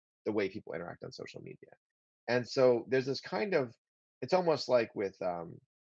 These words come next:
the evolution of viruses and the evolution of vaccines. There's, like, a, um, an arms race that as anti-, as sort of antibiotics get better, then, you know, bacteria evolve to become more soph-, sophisticated and we develop, you know,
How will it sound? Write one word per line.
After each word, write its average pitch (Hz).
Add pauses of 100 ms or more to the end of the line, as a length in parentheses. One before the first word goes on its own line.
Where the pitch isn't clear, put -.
the 123
evolution 110
of 95
viruses 95
and 95
the 92
evolution 87
of -
vaccines. -
There's, 92
like, 95
a, 90 (460)
um, 85 (1040)
an 98
arms 107
race -
that 95 (200)
as 101 (160)
anti-, 113
as 92
sort 107
of -
antibiotics 101
get -
better, 117 (300)
then, 101
you 104
know, 87
bacteria 98
evolve 95
to 85
become 95
more 92
soph-, -
sophisticated 127
and 104
we 98
develop, 87
you 104
know, 87